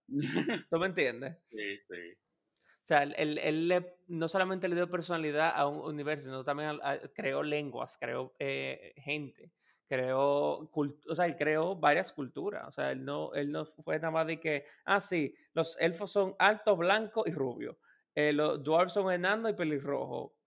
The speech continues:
Speaker 2: Y las mujeres tienen barba". Ya. O sea, no fue nada más eso. O sea, él como que expandió mucho más de ahí. Entonces, José, entrando en materia ya con las películas, eh, en Fellowship of the Ring,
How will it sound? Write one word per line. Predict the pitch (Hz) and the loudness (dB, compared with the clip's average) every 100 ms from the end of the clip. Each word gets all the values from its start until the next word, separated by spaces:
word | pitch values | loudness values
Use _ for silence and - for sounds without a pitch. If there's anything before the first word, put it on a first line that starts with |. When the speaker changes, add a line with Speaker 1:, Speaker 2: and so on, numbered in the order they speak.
| _ | _
Speaker 2:
Y | - 147 | -2 2
las | 151 | 4
mujeres | 151 151 156 165 | 4 2 2 0
tienen | 160 143 | -4 -2
barba". | 127 - - 139 _ _ _ _ | 0 -2 -4 -8 _ _ _ _
Ya. | 135 127 117 _ _ _ _ | 2 2 0 _ _ _ _
O | 147 | 0
sea, | 147 | 2
no | 151 | 2
fue | 156 165 | 0 0
nada | 160 | 2
más | 139 160 | 0 0
eso. | 208 143 | -2 -4
O | |
sea, | 135 139 | -4 0
él | 139 139 | 0 -2
como | 160 151 143 | -2 -2 2
que | 151 139 - - | 2 2 -2 -10
expandió | 139 - 151 139 135 139 160 | -10 -2 0 2 0 2 2
mucho | 151 151 143 | 0 -4 -4
más | 135 139 | 0 0
de | 127 | 0
ahí. | 139 165 _ _ _ _ _ _ - | -4 -10 _ _ _ _ _ _ -4
Entonces, | 160 180 165 | 0 0 2
José, | 160 160 143 151 | 0 0 0 -2
entrando | 147 156 170 196 | -2 0 0 0
en | |
materia | 196 165 143 127 | 0 0 2 0
ya | 120 123 - - _ _ | -2 -4 -6 -12 _ _
con | - 131 | -2 -2
las | 123 | -2
películas, | - 120 117 - - - _ _ _ _ | -4 -6 -8 -12 -16 -18 _ _ _ _
eh, | 139 135 135 131 127 131 - | 0 2 2 0 -2 -4 -4
en | 143 139 | -6 -4
Fellowship | 165 190 185 185 | -2 -2 -4 -8
of | 160 | -4
the | 147 | -2
Ring, | 127 113 131 | -2 -4 -10